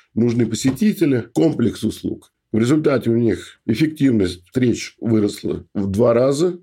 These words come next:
в два раза выросла чек. Просто потому, что они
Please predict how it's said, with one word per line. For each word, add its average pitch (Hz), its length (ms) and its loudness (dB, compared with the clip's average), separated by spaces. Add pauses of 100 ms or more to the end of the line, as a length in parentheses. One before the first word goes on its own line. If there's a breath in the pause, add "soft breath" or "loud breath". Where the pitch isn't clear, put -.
в 98 60 -4
два 143 280 2
раза 151 460 0 (180 loud breath)
выросла 101 680 0 (340)
чек. - 360 -2 (200)
Просто 135 300 0
потому, 110 360 0
что 107 160 -2
они 107 220 0